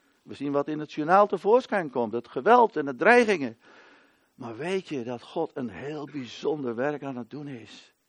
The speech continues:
in Iran? Ongelooflijk wat daar gebeurt. Er is een geweldige opwekking gaande. Zo. Dat komt, dat komt niet op het journaal. Dat lezen we ook niet in de krant.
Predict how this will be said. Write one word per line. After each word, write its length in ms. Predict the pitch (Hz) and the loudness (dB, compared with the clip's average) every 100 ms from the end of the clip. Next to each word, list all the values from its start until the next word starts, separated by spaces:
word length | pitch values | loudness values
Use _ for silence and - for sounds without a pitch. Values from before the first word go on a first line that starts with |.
| _ _ _ _ _ _ _ _ | _ _ _ _ _ _ _ _
in 160 | 107 | -18
Iran? 480 | - 104 139 156 110 _ _ _ _ _ _ _ | -16 -14 -12 -14 -16 _ _ _ _ _ _ _
Ongelooflijk 1000 | - 131 - 90 110 170 208 - - _ _ _ _ _ _ _ _ _ | -10 -10 -10 -16 -14 -14 -14 -18 -20 _ _ _ _ _ _ _ _ _
wat 140 | 110 | -20
daar 180 | - - - | -20 -20 -20
gebeurt. 520 | - 143 143 _ _ _ _ _ _ _ _ _ _ _ _ _ _ _ _ _ - | -18 -18 -18 _ _ _ _ _ _ _ _ _ _ _ _ _ _ _ _ _ -8
Er 100 | 143 | -6
is 160 | 147 | -6
een 80 | 127 | -8
geweldige 520 | - 127 156 139 - | -6 -4 -4 -6 -8
opwekking 540 | 151 160 139 131 123 - | -10 -10 -12 -8 -10 -10
gaande. 420 | 123 120 120 110 | -10 -8 -10 -12
Zo. 240 | - 202 | -10 -10
Dat 180 | 196 - | -10 -4
komt, 300 | 165 139 - | 2 2 2
dat 160 | 156 - | 0 2
komt 240 | 127 113 | -2 0
niet 180 | 123 123 | 0 0
op 160 | 143 | -2
het 120 | 147 - | -4 -8
journaal. 540 | 135 165 202 110 - _ _ - - - | 4 8 8 6 -4 _ _ -20 -18 0
Dat 160 | 123 | 0
lezen 360 | 147 208 208 175 | 6 8 8 8
we 60 | 175 | 6
ook 120 | 170 | 4
niet 160 | 170 | 4
in 100 | 180 | 4
de 80 | 170 | 6
krant. 440 | 160 202 226 - | 10 12 12 8